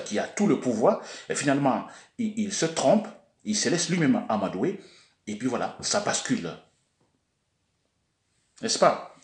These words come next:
Voilà, chers compatriotes guinéens. Donc, c'était tout. Mamadi Doumbouya, faites comme, euh, général Djibo au Niger. Soyez simple. La simplicité, c'est la clé de la réussite. Je vous le dis très clairement.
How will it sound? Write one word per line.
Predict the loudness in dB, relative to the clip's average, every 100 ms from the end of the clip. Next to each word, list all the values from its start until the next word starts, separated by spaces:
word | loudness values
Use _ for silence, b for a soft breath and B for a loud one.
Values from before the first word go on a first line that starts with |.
| B B B B B B B B B 6
Voilà, | 10 10 8
chers | 4
compatriotes | 2 0 0
guinéens. | 0 10
Donc, | 10 10 4
c'était | -2 2 4 6 6 6 6
tout. | 4 2 B B B B B
Mamadi | 0 2 4
Doumbouya, | 6 10 10 10 4 -4 -14
faites | -2 -2 0 0
comme, | 2 4 4
euh, | 2 0 -6 -10 -14 -14
général | -6 2 4 4 0
Djibo | -2 4 6 4 2 B B B B B -6
au | -4 -4
Niger. | -2 0 2 0 -2 -10 _
Soyez | -12 -4 -2 -2
simple. | -2 0 0 0
La | 0
simplicité, | 0 0 -2 2 4 4
c'est | 2 -2
la | -2
clé | 2 2
de | 4
la | 4
réussite. | 2 0 -2 -2 -6 -8 B B B B B B
Je | -8 -2
vous |
le | -2
dis | -2
très | 4 4
clairement. | 8 8 8 6 4